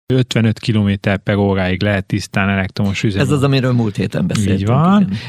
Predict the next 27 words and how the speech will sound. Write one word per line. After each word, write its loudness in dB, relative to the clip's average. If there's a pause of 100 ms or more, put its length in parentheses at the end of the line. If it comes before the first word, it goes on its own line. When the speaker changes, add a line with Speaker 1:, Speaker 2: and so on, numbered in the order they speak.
Speaker 1:
É, 0
majd 2
pedig 2
van 2
egy 2
Leaf 2
Model 0
Év 0
huszonkettő, 0
és 0
ez 0
pedig, 0
ö, 2
megújult 2
lényegében 0
egy -2
kicsit -4
az -2
autó -2
dizájnja. 0 (320)
Nem, 2
nem 4
túl 2
sok 0
minden 2
rajta, 2
de 2